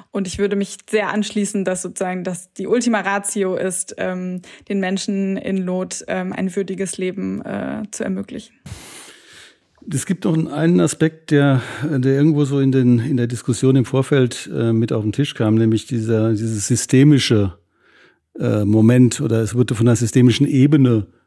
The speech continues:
Speaker 2: gesprochen, was erstmal für mich so ein bisschen als, ich bin ja system-, systemtheoretisch geprägt, so ein bisschen komisch vorkommt, eine systemische Ebene.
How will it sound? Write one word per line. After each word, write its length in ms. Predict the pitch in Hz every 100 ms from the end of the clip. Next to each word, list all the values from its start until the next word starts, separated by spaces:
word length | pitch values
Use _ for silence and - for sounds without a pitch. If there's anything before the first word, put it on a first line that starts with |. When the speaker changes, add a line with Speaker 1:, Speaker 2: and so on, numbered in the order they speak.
| _
Speaker 2:
gesprochen, 400 | - - 120 110
was 180 | 110 -
erstmal 360 | - 131 135 110
für 100 | 117
mich 200 | 120 -
so 100 | 127
ein 80 |
bisschen 240 | 120 - 131
als, 300 | 117 104 -
ich 40 |
bin 120 | 123
ja 120 | 123 117
system-, 380 | 107 101 117
systemtheoretisch 840 | 117 113 123 120 123 110 110 113 -
geprägt, 480 | 110 107 117 123 - - - - -
so 140 | - 120
ein 100 | 110
bisschen 220 | 113 117
komisch 320 | 131 135 135
vorkommt, 320 | 123 110 117
eine 80 | 110
systemische 480 | 113 107 113 107 120
Ebene. 500 | 113 131 120 117